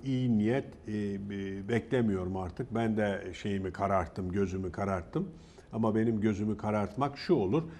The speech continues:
Ancak birçok adresi, yani sevgili dinleyicilerimize, izleyicilerimize söylüyoruz. Birçok adresi dolaşarak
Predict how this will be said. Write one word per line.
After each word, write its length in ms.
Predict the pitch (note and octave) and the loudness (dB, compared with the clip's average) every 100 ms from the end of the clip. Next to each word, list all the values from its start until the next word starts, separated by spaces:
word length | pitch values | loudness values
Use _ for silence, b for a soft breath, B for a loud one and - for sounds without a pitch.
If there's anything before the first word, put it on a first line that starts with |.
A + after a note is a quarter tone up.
| B B | B B
Ancak 420 | B2+ B2+ A#2 - | -2 2 0 0
birçok 280 | G3 C#3 A#2+ | 0 0 2
adresi, 520 | G#2+ G2 G2+ F#2 G2 E2 B B | 2 4 4 4 0 0 B B
yani 200 | G#2+ G2+ | 4 6
sevgili 420 | F#2+ A2 G2+ A2+ G2+ | 6 4 4 2 4
dinleyicilerimize, 720 | G#2+ G#2 F#2+ G#2 G#2 F#2+ G#2+ | 2 2 2 2 2 2 -2
izleyicilerimize 760 | G2 G2+ F#2 G2+ G2 G2 G#2 | 0 -2 2 2 2 2 0
söylüyoruz. 600 | - G#2 F#2+ F#2 G#2 C#3+ b b b | 2 2 4 2 0 -2 b b b
Birçok 300 | C#3+ D#3+ D3 | -2 0 2
adresi 480 | A#2 G#2+ A2+ A2 G#2+ | 2 4 2 2 4
dolaşarak 560 | G#2+ A2 G2+ A2 C3 | 6 6 4 4 4